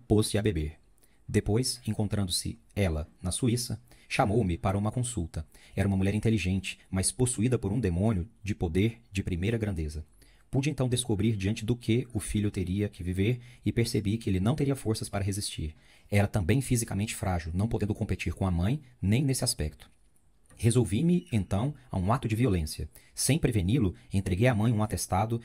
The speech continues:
dizendo que, em razão de seu alcoolismo, ele não poderia continuar por mais tempo no cargo que ocupava.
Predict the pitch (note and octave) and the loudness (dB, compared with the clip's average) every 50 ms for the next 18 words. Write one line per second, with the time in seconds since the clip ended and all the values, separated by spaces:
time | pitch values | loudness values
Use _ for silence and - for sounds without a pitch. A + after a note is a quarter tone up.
0 | - - - - F#2+ F2 G2+ G#2+ G2 - A2 G#2 G2 F#2 F2+ E2 G#2 B2 B2+ - | -10 -14 -4 -2 0 0 2 0 0 0 0 0 0 0 0 0 0 0 0 2
1 | B2+ A#2 A#2 - - F2+ F2 G#2+ G#2+ A2 A2 A2+ - - - - F#2+ F#2 F#2 F#2 | 0 0 0 0 0 0 0 0 2 0 0 -2 -4 -10 -4 0 2 4 4 4
2 | G#2+ B2+ D3 C3+ A#2 A#2 A#2+ A#2 A#2+ A2+ - - G2+ G#2 G#2 - G2+ G2 G2+ G2 | 4 4 4 2 2 0 0 0 -2 -4 -2 -2 -2 -2 0 0 0 0 0 -2
3 | - - F#2+ - G2+ F#2+ F#2+ - F2+ F#2 F2+ F2 - F2 - - - E2 D#2 D#2 | -2 -4 -4 -2 -2 -2 0 0 0 0 0 -2 -6 -6 -8 -6 -6 -4 -4 -4
4 | D#2+ D#2+ | -6 -10